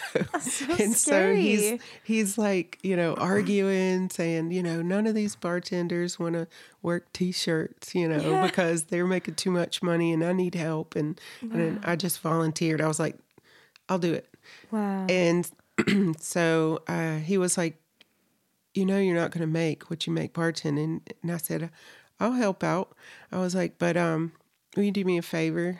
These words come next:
Speaker 1: <gasps>
Speaker 2: and, uh, in return?" And he was like, "What's that?" I said, "Let me sing the national anthem, um, on, on, uh,
Speaker 1: On, on the
Speaker 2: military
Speaker 1: military
Speaker 2: night."
Speaker 1: night, yeah.
Speaker 2: And,
Speaker 1: Oh, wow. That's
Speaker 2: and he
Speaker 1: ballsy.
Speaker 2: said,
Speaker 1: I like
Speaker 2: yeah.
Speaker 1: it.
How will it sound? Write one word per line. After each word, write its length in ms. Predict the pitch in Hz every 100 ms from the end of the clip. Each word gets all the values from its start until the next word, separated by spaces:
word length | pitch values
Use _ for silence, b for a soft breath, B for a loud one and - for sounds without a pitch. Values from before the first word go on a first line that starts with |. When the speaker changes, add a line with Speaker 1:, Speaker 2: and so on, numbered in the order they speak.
| 262
Speaker 1:
<gasps> 80 | 247
Speaker 2:
and, 300 | 175 170 165
uh, 340 | 156 151 139 -
in 140 | -
return?" 520 | 170 160 165 156 170 B B B B B _ _
And 180 | 170 165
he 80 | 170
was 140 | 165 170
like, 140 | 165
"What's 220 | 180 175
that?" 220 | 180 165
I 60 | 160
said, 260 | 160 165 165
"Let 160 | 175
me 120 | 190
sing 300 | 185 185 185
the 80 | 175
national 440 | 170 170 - 170 170
anthem, 560 | 180 180 165 156 165 - _ _ _ _ _ _ _ _ - - _ -
um, 440 | 165 147 143 156 - _ _ _ _ _ _ _ -
on, 400 | 165 160 165 160 - -
on, 340 | 160 156 160
uh, 40 | 156
Speaker 1:
On, 180 | 151 165 - -
on 60 |
the 40 | 185
Speaker 2:
military 200 | 196 202
Speaker 1:
military 300 | 208 208 170
Speaker 2:
night." 100 | 165
Speaker 1:
night, 160 | 156 -
yeah. 220 | 185 175 B B B B B B _ -
Speaker 2:
And, 380 | 175 170 160
Speaker 1:
Oh, 60 | 160
wow. 440 | 165 165 190 175
That's 220 | 180 196 180
Speaker 2:
and 160 | 180
he 80 | 170
Speaker 1:
ballsy. 220 | 156 175 202
Speaker 2:
said, 300 | 175 175 156
Speaker 1:
I 160 | 160
like 320 | 190 160 165 185
Speaker 2:
yeah. 340 | 226 262 294
Speaker 1:
it. 1000 | 403 415 - 403 - - 294 - 311 -